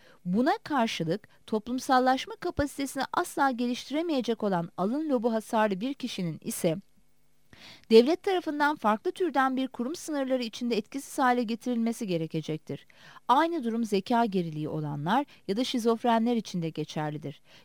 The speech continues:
Ceza, kimilerinin kana susamışlığını dindirse de bunun bütün toplumu kapsamasının bir anlamı yoktur. On sekizinci ayrımın sonu.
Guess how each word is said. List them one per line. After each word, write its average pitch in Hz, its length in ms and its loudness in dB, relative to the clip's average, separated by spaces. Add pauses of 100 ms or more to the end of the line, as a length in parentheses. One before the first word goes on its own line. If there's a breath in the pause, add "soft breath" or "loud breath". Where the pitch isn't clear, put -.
Ceza, 190 500 4 (220 soft breath)
kimilerinin 294 640 0 (220 soft breath)
kana 202 240 2
susamışlığını 254 800 -2
dindirse 180 520 -2
de 220 180 2 (280 soft breath)
bunun 220 420 2
bütün 294 260 -4
toplumu 233 440 0
kapsamasının 202 840 -4
bir 254 120 0
anlamı 202 420 0
yoktur. - 600 -8 (1800)
On 330 160 4
sekizinci 277 600 -2
ayrımın 247 580 4
sonu. 165 460 -2